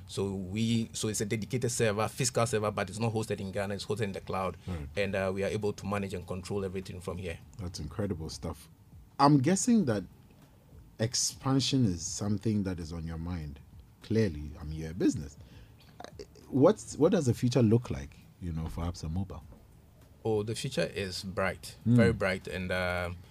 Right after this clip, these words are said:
Speaker 1: we, we definitely are looking at expansion. Um,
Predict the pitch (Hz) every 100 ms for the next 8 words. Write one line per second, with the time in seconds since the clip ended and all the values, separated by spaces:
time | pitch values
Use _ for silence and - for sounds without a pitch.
0 | - - - 107 107 107 104 101 101 98
1 | 110 113 123 127 107 101 - 101 92 -
2 | 92 92 - 139 165 - - - - -
3 | 101 104 104 101 101